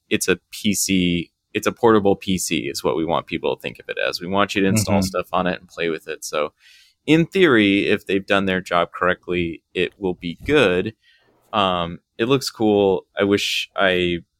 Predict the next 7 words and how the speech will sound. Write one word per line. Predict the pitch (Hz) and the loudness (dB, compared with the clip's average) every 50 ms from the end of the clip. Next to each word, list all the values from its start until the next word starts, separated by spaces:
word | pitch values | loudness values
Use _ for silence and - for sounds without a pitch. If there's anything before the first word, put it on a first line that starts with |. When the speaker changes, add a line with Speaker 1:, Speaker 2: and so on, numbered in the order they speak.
| _ _ _ _ _ _ _ _ _ _ _ _ _ _ _ | _ _ _ _ _ _ _ _ _ _ _ _ _ _ _
Speaker 1:
had | - - - 101 95 92 92 98 90 - _ - | -16 -8 -4 -2 -2 -2 -2 -4 -8 -10 _ -8
m-, | 101 104 104 - - _ | -6 -6 -6 -6 -10 _
more | 98 95 95 104 131 156 165 170 170 170 170 160 160 - _ _ | -8 -4 -2 0 0 0 0 0 0 -2 -4 -6 -12 -20 _ _
sp-, | - - - - - - 185 - - | -16 -14 -12 -12 -12 -10 -8 -6 -2
I | - 110 101 | 0 0 0
don't | 95 87 | 0 -2
know. | 73 69 73 - | -4 -6 -6 -8